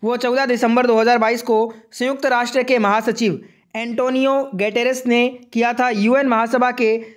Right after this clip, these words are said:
सतहत्तरवें सत्र के अध्यक्ष साबा, अ, कोरोसी और भारत के विदेश मंत्री एस जयशंकर ने मिलकर किया है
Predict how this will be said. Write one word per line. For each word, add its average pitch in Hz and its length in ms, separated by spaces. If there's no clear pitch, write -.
सतहत्तरवें 262 600
सत्र 269 320
के 254 120
अध्यक्ष 214 380
साबा, 233 500
अ, 214 340
कोरोसी 254 480
और 233 540
भारत 196 360
के 254 100
विदेश 240 280
मंत्री 208 520
एस 240 180
जयशंकर 226 460
ने 240 100
मिलकर 220 280
किया 214 240
है 240 200